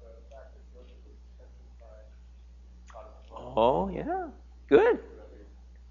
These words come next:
Speaker 2: Yeah, Joseph was tempted by Potiphar's wife, but he resisted temptation. A picture of Jesus being tempted, but also resisted temptation.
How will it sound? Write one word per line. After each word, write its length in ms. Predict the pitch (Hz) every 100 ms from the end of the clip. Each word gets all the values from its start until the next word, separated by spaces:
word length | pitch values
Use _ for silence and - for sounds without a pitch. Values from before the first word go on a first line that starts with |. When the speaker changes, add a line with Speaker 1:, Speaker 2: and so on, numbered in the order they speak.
| - - -
Speaker 2:
Yeah, 200 | 143 135
Joseph 420 | 113 123 143 151
was 180 | 147 131
tempted 440 | - 139 139 151
by 160 | 143 135
Potiphar's 520 | - 135 135 139 120
wife, 220 | 143 151 -
but 100 | 127
he 100 | 139
resisted 600 | 131 110 190 - 311 170
temptation. 680 | 123 107 - 101 - - - - - - -
A 60 |
picture 400 | - 160 139 147
of 80 | 135
Jesus 380 | 113 196 214 107
being 280 | 107 107 95
tempted, 460 | 107 95 - 90 - -
but 200 | 107 101
also 380 | 113 127 - 123
resisted 580 | 110 92 95 - 92 -
temptation. 580 | 95 90 - - -